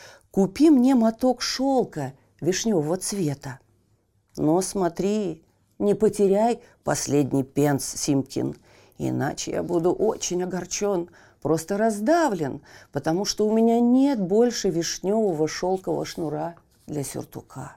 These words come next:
Симпкин снова сказал «мяу», взял мелочь, глиняный горшочек и вышел на улицу. Портной очень устал, и к тому же он стал чувствовать, что приболел.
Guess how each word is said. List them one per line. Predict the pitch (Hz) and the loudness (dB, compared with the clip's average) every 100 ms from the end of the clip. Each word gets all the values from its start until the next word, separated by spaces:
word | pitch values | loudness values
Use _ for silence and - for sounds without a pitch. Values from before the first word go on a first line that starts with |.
| _ _ _ _ _ _ _ _ _ _ _ _ _ _ _ _ _ | _ _ _ _ _ _ _ _ _ _ _ _ _ _ _ _ _
Симпкин | - - 330 403 - 330 | -14 -2 0 0 -2 -2
снова | 330 - 185 233 | -2 -2 0 0
сказал | - - 135 139 127 127 | -2 -2 0 2 0 0
«мяу», | 139 156 233 330 330 - _ _ _ - | -2 -2 -2 -4 -6 -10 _ _ _ -12
взял | 139 151 302 320 | -6 -2 -2 -2
мелочь, | 151 151 233 269 233 - | -2 0 0 -2 -6 -8
глиняный | 151 175 262 180 147 | -4 0 0 0 -2
горшочек | 135 139 - 247 381 - 320 - _ _ _ | -4 -6 -8 -6 -6 -8 -12 -12 _ _ _
и | - 262 | -12 -10
вышел | 156 185 196 - 170 165 _ _ _ - | -8 -10 -10 -12 -14 -14 _ _ _ -14
на | 143 139 | -12 -12
улицу. | 117 113 - - - - _ _ _ _ _ _ _ _ _ _ _ - - - - _ _ _ _ - | -14 -20 -18 -18 -18 -20 _ _ _ _ _ _ _ _ _ _ _ -20 -20 -20 -20 _ _ _ _ -2
Портной | 247 254 294 330 320 | 0 4 6 8 8
очень | 285 269 269 254 | 6 2 4 4
устал, | 233 - - 240 233 202 156 | 2 -4 -2 0 2 2 0
и | - | -2
к | 180 | -4
тому | - 226 254 | -2 -2 -2
же | 233 | -2
он | 214 | -4
стал | 208 - 214 | -4 -4 -4
чувствовать, | 208 - 220 262 - 247 240 240 | -4 -6 -4 -6 -8 -6 -6 -6
что | - 214 | -10 -12
приболел. | 208 214 202 220 170 160 | -8 -8 -6 -6 -6 -8